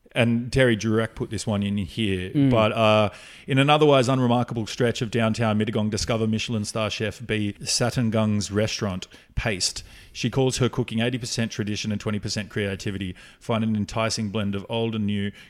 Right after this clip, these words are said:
Speaker 1: go beyond the usual green chicken curry, fish cakes, and green papaya salad to explore the old forgotten recipes of private families throughout Thailand." I just reckon that, um, just shout outs like that to, uh, cool little regional areas. And I think that, like,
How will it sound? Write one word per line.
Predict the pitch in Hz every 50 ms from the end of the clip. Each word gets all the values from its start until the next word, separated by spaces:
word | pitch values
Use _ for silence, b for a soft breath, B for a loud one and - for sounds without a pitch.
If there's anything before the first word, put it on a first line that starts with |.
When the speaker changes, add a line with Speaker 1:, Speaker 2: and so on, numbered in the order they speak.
| b
Speaker 1:
go | - 113 104
beyond | 98 104 104 101 101 98 98 95 120
the | - - 104
usual | 104 107 107 95 107 101
green | 87 107 107 101 101
chicken | - 110 - 104 104
curry, | - 104 101 98 95
fish | 90 - 107 - -
cakes, | - 107 101 98 95 - -
and | - - 98 98
green | 92 101 98
papaya | - - - 104 101 95
salad | 90 - 107 98 98 98
to | - 101
explore | 95 85 - - 107 101
the | 95 104
old | - 113 113 110 104
forgotten | - 110 107 101 92 104
recipes | 98 95 92 - - - 107 101 90 - B B B B B B
of | 110 82 -
private | - - 107 101 95 95 -
families | - - 101 95 98 95 95 95 90 -
throughout | - 107 98 98 87 -
Thailand." | - - 98 95 98 98 95 95 92 - b b b b b b b _ -
I | - 113
just | 113 113 -
reckon | 123 113 - 110
that, | 107 104 - -
um, | 117 110 101 95 98 101 113 120 - - - - - - - - -
just | 175 143 233 220 -
shout | - - 185 160 151
outs | 147 139 131 -
like | 143 123 107 -
that | 123 113 - -
to, | - - 117 107 104 98 98 b b b b b
uh, | - 120 107 104 101 101 101 98
cool | - - 151 151 147
little | 143 143 135
regional | 117 120 120 107 117 113 107
areas. | 107 110 120 147 165 147
And | 151 139
I | 139
think | - - 165 151
that, | - 160 - 135
like, | 131 113 110 - -